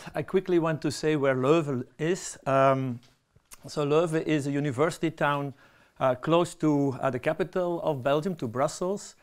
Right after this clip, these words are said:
Uh, Brussels has not really a big university, so the biggest university of Belgium is in Leuven. Uh, I'm not from Ghent, like is indicated on my, uh, name tag.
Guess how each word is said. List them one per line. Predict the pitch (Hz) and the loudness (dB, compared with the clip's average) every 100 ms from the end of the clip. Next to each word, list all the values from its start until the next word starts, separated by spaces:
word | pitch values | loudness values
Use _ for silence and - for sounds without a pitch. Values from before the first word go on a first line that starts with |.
| _ _ _ - | _ _ _ -4
Uh, | 131 127 127 | 0 0 0
Brussels | 123 143 151 151 | -2 -2 -2 -6
has | 131 131 - | -6 -6 -8
not | 123 139 - 156 | -8 -8 -10 -8
really | 139 139 143 | -6 -4 -4
a | 120 | -6
big | 143 131 | -8 -8
university, | 135 127 127 123 120 | -6 -6 -6 -8 -10
so | - 123 | -8 -6
the | 117 120 117 _ - | -6 -8 -12 _ -6
biggest | 135 135 | -6 -4
university | 139 131 131 131 - 127 127 | -6 -4 -4 -4 -6 -8 -4
of | 131 120 | -4 -4
Belgium | 135 135 131 127 | -4 -4 -4 -6
is | |
in | 117 113 | -6 -6
Leuven. | 131 151 151 156 _ - _ _ | -2 -2 -4 -12 _ -20 _ _
Uh, | - 139 151 | -2 0 0
I'm | 151 | 0
not | 185 | 0
from | - 170 139 | 0 0 0
Ghent, | 131 147 185 - | 0 -2 -4 -6
like | 160 156 | -6 -4
is | |
indicated | 151 151 151 147 135 139 127 - | -4 -4 -4 -4 -4 -6 -8 -8
on | 131 127 127 | -6 -6 -6
my, | 117 117 110 - | -8 -8 -12 -12
uh, | 123 120 113 | -10 -8 -6
name | 131 170 | -2 -2
tag. | 165 139 - | 0 0 -2